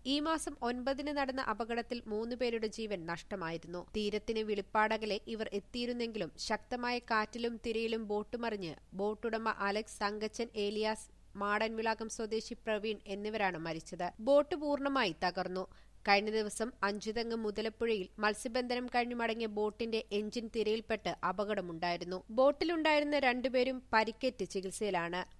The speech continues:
അഴിമുഖത്തെ പാറക്കെട്ടുകളിലും പുലിമുട്ടിലും ഇടിച്ച് ബോട്ട് പിളരുകയും പിടിച്ച മത്സ്യം അടക്കമുള്ളവ ഒഴുകിപ്പോവുകയും ചെയ്തു. ലക്ഷങ്ങളുടെ നഷ്ടമാണ് ഇവർക്കുണ്ടായത്. ഇന്നലെ അഞ്ചുതെങ്ങ് മാമ്പള്ളി സ്വദേശി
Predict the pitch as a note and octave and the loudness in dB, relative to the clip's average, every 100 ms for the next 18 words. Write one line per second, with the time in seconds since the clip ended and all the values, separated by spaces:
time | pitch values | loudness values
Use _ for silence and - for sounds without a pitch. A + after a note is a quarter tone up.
0 | - F#3 F#3+ G#3 G3+ - A3 G#3 F#3+ G3 | -2 2 2 0 -4 -2 0 2 4 2
1 | G3+ A3 - A3+ A3+ G#3 B3 - A3 A3 | 0 -4 -2 0 0 0 -4 -2 0 2
2 | B3 A#3+ B3 A#3+ A#3 G#3+ - A3+ G3 G#3 | 0 -2 0 0 -2 -4 0 0 2 0
3 | G#3+ A#3+ A3+ A3 A3 A3+ A3 F#3+ - B3+ | 0 -2 0 2 2 0 0 0 0 0
4 | C4+ D#4 D4 C4+ C#4+ C4+ A3 A#3 C#4 C4 | 0 2 2 2 -2 2 2 2 0 0
5 | B3+ A#3+ A#3+ - G#3 G#3+ A3 B3+ G#3+ G#3 | 2 2 0 0 0 0 0 -2 0 0
6 | A3 A3 E3 E3 F3+ F3 F#3 - C4 C4+ | 0 -2 -2 -4 -4 -2 -2 2 2 2
7 | E4 E4 D#4+ D#4+ C4+ - D4 C4 A3 E3+ | -2 0 2 2 2 -2 -2 2 0 0
8 | F3+ G3+ F#3+ F3+ F3+ F3+ F#3 F#3 - - | -2 -2 -4 0 0 2 0 -4 -8 -10
9 | B3+ C4 D4+ D#4+ D#4 A3 B3 C#4+ C4+ C#4 | -4 2 2 2 0 -2 -2 0 0 2
10 | C#4 B3 A3+ A#3 B3+ C4 C#4 B3 B3+ - | 2 4 2 2 -2 0 0 0 -2 -4